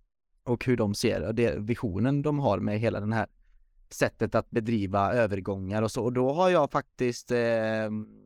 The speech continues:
glädjen att meddela er då att vi ska faktiskt få in, eh, Martin Åslund här, eh, som är fotbollsexpert på Viaplay. Ni kan se honom i Premier League-studion och sånt. Eh, tidigare fotbollsproffs då, Martin Åslund.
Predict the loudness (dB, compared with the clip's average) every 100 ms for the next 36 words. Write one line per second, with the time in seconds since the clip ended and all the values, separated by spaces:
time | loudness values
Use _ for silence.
0 | -20 -20 -14 -12 -6 2 4 4 2 0
1 | 0 0 2 2 2 4 2 0 -2 -6
2 | -10 -4 -2 0 0 0 0 -2 -4 -2
3 | -2 -2 -4 -2 0 0 2 0 0 -2
4 | 0 0 0 0 -2 0 0 0 -2 0
5 | 2 4 2 -2 -4 -4 -10 -16 _ _
6 | -6 -4 0 0 0 -6 -4 -4 -4 -2
7 | -2 -2 -2 0 2 2 2 -2 -2 -4
8 | -2 0 2 0 -2 0 2 2 -2 -4
9 | -2 0 -2 -4 -8 -10 -20 _ _ -6
10 | -2 0 0 0 2 2 0 -2 -6 -4
11 | -2 -2 -2 -2 -2 0 0 -2 -2 0
12 | 2 2 0 -2 -4 -4 -4 -4